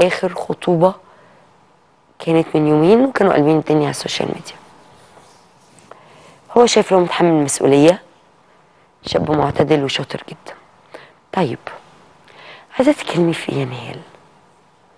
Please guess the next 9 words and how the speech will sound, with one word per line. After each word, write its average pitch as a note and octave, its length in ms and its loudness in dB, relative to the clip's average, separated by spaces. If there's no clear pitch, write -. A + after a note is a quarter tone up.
هكلمكم B3 960 0
على G3+ 260 2
حاجات G3+ 280 -2
كتير - 400 2
قوي. - 320 -6
الموبايل F#3 360 4
بقى F#3 140 6
بيربي D#3+ 380 2
ولادنا، C3+ 400 -4